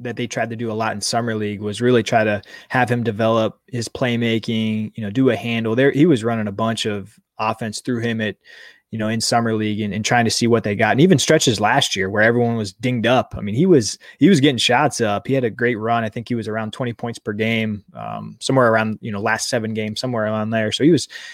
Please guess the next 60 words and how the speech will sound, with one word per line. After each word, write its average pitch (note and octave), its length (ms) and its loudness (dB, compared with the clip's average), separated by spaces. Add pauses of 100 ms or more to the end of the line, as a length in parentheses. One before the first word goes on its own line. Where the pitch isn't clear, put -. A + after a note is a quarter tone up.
had D3+ 120 4
a C3 40 6
heck A#2+ 200 4
of A2+ 100 -4
a G#2 240 0
end A#2+ 140 -2
of G#2+ 60 -4
the G#2 60 -6
season. A#2 300 0
But G#2 80 0
you're C#3 160 6
right, C3 320 4
with, B2+ 220 0 (100)
with B2 220 -4
a G#2 140 -2
point E3 320 -2
guard A#2+ 200 2
like A2 180 -4
Darius A#2 360 0
Garland, A2+ 400 0 (320)
he E3+ 100 6
doesn't C3 240 6
need B2+ 160 0
to A#2 80 2
have G#2+ 300 0
the A2 80 -2
best G#2 260 -6
handle. F#2+ 500 -12 (120)
Um, G2 340 -16
hit D3 160 0
the D3 60 -4
corner B2+ 340 2
three, A#2 640 4
have, C3+ 300 2
have C3 220 0
some B2+ 160 -2
stretch, - 720 0
um, G2+ 480 -2
ability A#2+ 480 4
for A#2 400 2
Mobley A#2+ 460 2
and A2 100 -2
Allen A#2 240 -2
to A2+ 80 -2
operate, A2 640 -2
you - 440 -20
know, G#2+ 40 -10
space B2+ 300 0
the - 100 -16
floor B2 240 2
a A2+ 60 0
little D#3 340 6
bit, C3+ 360 0
make C3+ 240 -6
'em D3 80 -2
respect C3 360 -4
the B2 80 -6
shot B2 260 -2
just C3 240 -6
enough C3 400 -4